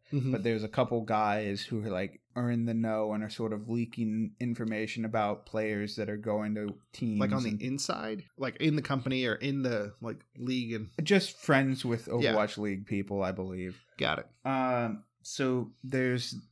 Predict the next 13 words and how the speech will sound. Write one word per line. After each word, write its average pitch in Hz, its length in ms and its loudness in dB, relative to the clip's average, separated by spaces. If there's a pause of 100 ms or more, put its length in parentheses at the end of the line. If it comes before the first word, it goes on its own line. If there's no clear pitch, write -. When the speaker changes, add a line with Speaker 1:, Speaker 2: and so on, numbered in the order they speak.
Speaker 2:
there's 127 180 2
a 120 200 4
D 170 260 4
P 202 140 2
S 185 160 6
player 127 640 0 (200)
named 120 480 2
Decay. 104 840 0 (220)
Speaker 1:
Okay. 113 340 -4 (100)
Speaker 2:
Uh, 107 220 2
and 95 100 0
I 117 80 0
bel-, 117 300 -2